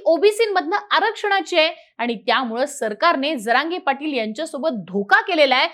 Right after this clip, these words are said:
असं नॅरेटिव्ह पेरण्यात विरोधकांना यश आलेलं आहे. पण खरी परिस्थिती अशी आहे की या विधेयकाला सगळ्याच पक्षांचा पाठिंबा होता. आता यानंतर शरद पवार यांच्या राष्ट्रवादी पक्षाची भूमिका जर आपण पाहिली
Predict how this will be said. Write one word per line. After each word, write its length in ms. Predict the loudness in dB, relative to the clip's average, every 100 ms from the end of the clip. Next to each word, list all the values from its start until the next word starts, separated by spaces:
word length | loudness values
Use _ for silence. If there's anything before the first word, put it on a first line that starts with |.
| -8 0
असं 260 | 2 2 2
नॅरेटिव्ह 400 | 2 0 -4 -2
पेरण्यात 420 | -2 -2 -4 -4
विरोधकांना 600 | -8 -8 -8 -10 -4 -2
यश 280 | 0 -2 0
आलेलं 280 | 2 2 0
आहे. 80 | -4 _ _ -14
पण 100 | -12 -12
खरी 240 | -10 -2 -2
परिस्थिती 680 | -2 -6 -8 -14 -14 -16 _
अशी 280 | -16 -6 -2
आहे 160 | -2 _ _ _
की 140 | -12 -2
या 180 | 2 2
विधेयकाला 640 | 2 2 4 4 4 4 0 _ _
सगळ्याच 500 | -6 -4 2 0 0
पक्षांचा 520 | -12 -12 -16 -12 -10 -6
पाठिंबा 500 | 0 0 0 -8 -8
होता. 240 | -12 -4 -4 -2 2 4
आता 160 | 6
यानंतर 600 | 6 6 4 0 0 -2 -2
शरद 320 | -2 0 0 0
पवार 260 | 2 2 2
यांच्या 340 | -2 -2 0
राष्ट्रवादी 520 | 0 -2 -2 -2 -2
पक्षाची 480 | -4 -6 -4 -4 -6
भूमिका 440 | -8 -6 -6 0 0
जर 160 | 0
आपण 220 | -2 -2 0
पाहिली 320 | 0 0